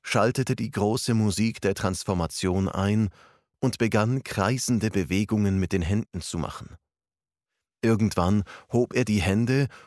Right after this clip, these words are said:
und zog scheinbar aus der Luft ein riesiges, wie das Nordlicht funkelndes Schwert mit einem wunderschönen goldenen Griff,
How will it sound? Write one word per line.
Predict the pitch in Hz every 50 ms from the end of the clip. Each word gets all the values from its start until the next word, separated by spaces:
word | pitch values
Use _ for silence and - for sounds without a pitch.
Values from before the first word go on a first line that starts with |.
| _ _ _
und | - 135 123 -
zog | - - 135 135 151 -
scheinbar | - - 110 95 120 143 139 139 135 135 98
aus | - 98 -
der | - 101 92
Luft | 85 82 90 107 135 - - - - - -
ein | 107 104 101
riesiges, | 98 87 80 113 135 151 135 - 147 127 - 131 151 - - - - - - - - -
wie | - 131
das | - 123 113 - -
Nordlicht | - 104 101 104 120 151 165 - - 131 123 127 107 - -
funkelndes | - - 120 127 123 117 123 123 117 107 98 98 -
Schwert | - - - 90 87 98 113 120 117 113 - - - _ - - _ _ _
mit | - 113 -
einem | - 117 113 113 107 95
wunderschönen | 107 127 147 151 151 143 131 - - 123 120 117 117 113 110
goldenen | 101 104 101 107 104 98 101 98 98 98 92
Griff, | - - - 58 50 - - _